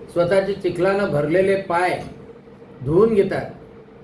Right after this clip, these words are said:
आणि वरून हसतोही आहे बेशरमासारखा. आणि त्याच्यामुळं या नाना पटोलेला जिथे जिथे जाईल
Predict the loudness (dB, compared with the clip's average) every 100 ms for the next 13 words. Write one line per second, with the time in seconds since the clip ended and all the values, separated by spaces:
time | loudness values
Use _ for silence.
0 | -20 -20 -14 -2 0 2 2 4 2 0
1 | -2 -4 2 4 4 2 2 0 -4 -2
2 | -4 -6 -12 -16 -20 -20 -20 -20 -20 -20
3 | -20 -4 2 2 4 2 0 0 0 2
4 | 2 0 0 -2 0 -2 -2 -2 -2 -2
5 | -2 -4 -6 -12 -20 -20 -20 -20 -20 -16
6 | -6 -2 4 4 4 2 2 0 2 2
7 | 2 2 -10